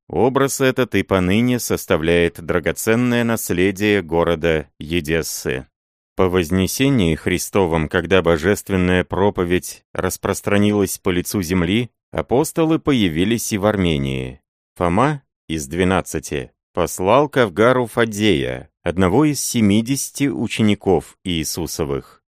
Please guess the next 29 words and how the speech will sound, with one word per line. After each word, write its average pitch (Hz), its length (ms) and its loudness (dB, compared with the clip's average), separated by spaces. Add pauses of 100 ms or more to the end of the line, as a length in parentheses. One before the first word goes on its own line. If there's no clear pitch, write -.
(100)
В - 80 -20
то 147 100 4
время 160 380 2
жил 139 360 0
в 143 40 -4
Едессе 120 680 0
некий 123 520 2
вельможа, 90 840 2
по 92 100 -2
происхождению 101 1040 0
еврей. 98 540 -4 (200)
Фаддей 110 500 2
и 139 160 -2
пришел 117 500 0
к - 120 -8
нему. 73 420 -2 (360)
И 104 120 2
вот 110 320 0
по 147 120 2
всему 135 440 2
городу 139 500 4
разнеслась 120 880 2
молва, 107 500 4
что - 240 0
появился 107 720 0
ученик 120 500 2
великого 123 580 2
еврейского 120 760 2
пророка, 117 800 2